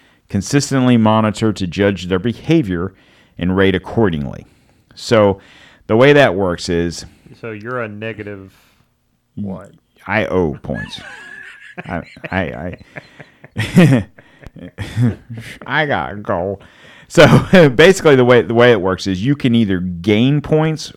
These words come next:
Speaker 1: or lose points by doing these things. So you can gain points. You're automatically granted a thousand points. So I don't know that there's any max or any. Well, I mean, I would imagine the basement's zero. I don't know that there's any max.
Speaker 2: Right.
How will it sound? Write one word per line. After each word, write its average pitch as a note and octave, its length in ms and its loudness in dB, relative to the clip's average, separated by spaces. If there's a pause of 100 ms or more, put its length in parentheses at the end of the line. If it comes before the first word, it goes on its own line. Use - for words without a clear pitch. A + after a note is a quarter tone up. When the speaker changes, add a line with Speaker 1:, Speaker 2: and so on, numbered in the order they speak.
Speaker 1:
or G#2 220 0
lose C#3+ 340 0
points E2+ 380 -6
by F#2+ 200 -2
doing G2+ 360 -2
these G2 260 -4
things. - 360 -12 (840)
So A2 300 4
you A2+ 180 0
can G#2+ 180 0
gain B2 340 2
points. E2+ 500 -6 (200)
You're A2+ 180 4
automatically C#3 500 4
granted A2 380 0 (180)
a F2+ 80 -2
thousand F#2+ 360 -2
points. - 380 -12 (600)
So F#2+ 200 -2
I G2 100 2
don't B2 180 4
know A2 160 4
that E2 140 -4
there's G2 180 0
any G2 220 0
max F2+ 580 -4 (760)
or F#2 280 0
any. F#2+ 320 -4
Well, G2 140 2
I F#2 140 0
mean, F#2+ 180 0
I F2+ 140 0
would F2 80 -2
imagine F#2+ 340 0
the F#2 80 0
basement's F2+ 460 0
zero. D#2 460 0
I D#2 100 -2
don't G2 160 -2
know F#2 160 -2
that C#2+ 160 -10
there's E2 180 -4
any E2 180 -4
max. D2+ 480 -10
Speaker 2:
Right. G2 280 -12